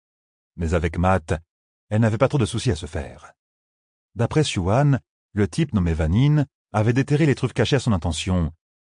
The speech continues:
sans qu'on ait besoin de lui dire où elles étaient. De plus, si Egwene devait revenir à la raison et demander la protection de la compagnie, il fallait, pour que ça fonctionne, que les hommes de Matt ne soient pas trop loin d'elle. « Nous allons rejoindre nos chevaux ? »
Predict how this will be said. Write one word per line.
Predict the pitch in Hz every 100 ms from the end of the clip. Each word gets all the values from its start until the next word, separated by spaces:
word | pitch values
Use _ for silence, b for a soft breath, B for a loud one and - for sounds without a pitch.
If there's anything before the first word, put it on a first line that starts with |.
| _
sans | -
qu'on | - 92
ait |
besoin | 85 92
de | 117
lui | 82
dire | 82 98
où | 90
elles | 80
étaient. | 80 78 67 57 _ _ _ _ _ _ _ -
De |
plus, | 76 107 135 - 87 - _ _
si | - 101
Egwene | 95 127 127
devait | 90 80 82 76 67 _ _ _
revenir | - 104 104 117 131
à | 90
la | 82
raison | 78 82 82 104
et |
demander | 82 80 80
la | 82
protection | 82 104 - 117
de | 90
la | 69
compagnie, | - 78 73 85 117 - _ _ _ _ _
il | 120
fallait, | - 85 85 139
pour | 143
que | -
ça | 82
fonctionne, | 82 - - 113 135 135 - _ _
que | 120
les | 107 104
hommes | 147 147
de | 101
Matt | 82 120 127
ne |
soient | 101 110
pas | 127
trop | 101
loin | 82
d'elle. « | 71 73 65 - - _ _ _ _ _ _ _ _ _ _ _ _
Nous | 131 147
allons | 151
rejoindre | 151 147 170 160
nos | 156
chevaux ? » | - 160 180